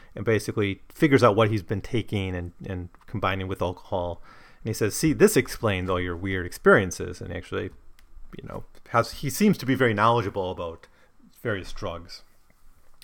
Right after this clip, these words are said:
Um, and certainly Philip Dick seemed to have been pretty knowledgeable about this stuff too.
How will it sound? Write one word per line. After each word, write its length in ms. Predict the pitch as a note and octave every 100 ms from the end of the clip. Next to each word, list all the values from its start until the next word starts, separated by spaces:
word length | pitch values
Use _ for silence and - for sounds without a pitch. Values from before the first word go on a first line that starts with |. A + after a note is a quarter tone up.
| -
Um, 400 | F#2 F#2 F2+ G2+
and 100 | G#2+
certainly 280 | C3+ G#2 F#2+
Philip 340 | A#2 F#2+ -
Dick 320 | G#2 - - - - - -
seemed 260 | - A#2
to 60 | G2+
have 60 | F#2+
been 120 | F#2
pretty 180 | G#2 F#2
knowledgeable 400 | F2+ F#2+ F#2+ F2
about 200 | F#2 -
this 120 | -
stuff 240 | G#2 -
too. 280 | - -